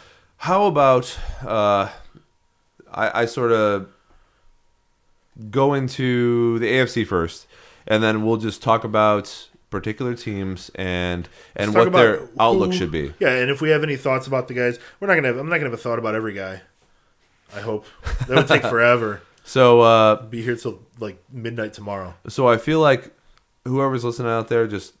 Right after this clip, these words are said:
Speaker 1: you know, cheers to you.
Speaker 2: And open another beer.
Speaker 1: Cheers to us. Yep, open another beer.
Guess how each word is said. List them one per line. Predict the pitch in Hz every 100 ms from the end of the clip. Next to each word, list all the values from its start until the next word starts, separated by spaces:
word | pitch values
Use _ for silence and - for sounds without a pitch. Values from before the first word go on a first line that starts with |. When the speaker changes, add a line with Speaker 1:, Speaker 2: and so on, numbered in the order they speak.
| -
Speaker 1:
you | 98
know, | 87 80 - _ _ _ _ _ _ _
cheers | - 117 131 131
to | -
you. | 110 107 107 110
Speaker 2:
And | 123
open | 120 120
another | 117 113 107
beer. | 101 95 - -
Speaker 1:
Cheers | 120 123
to | - 110
us. | 107 107 - -
Yep, | 104 104 -
open | 104 110
another | 107 110 101
beer. | 107 110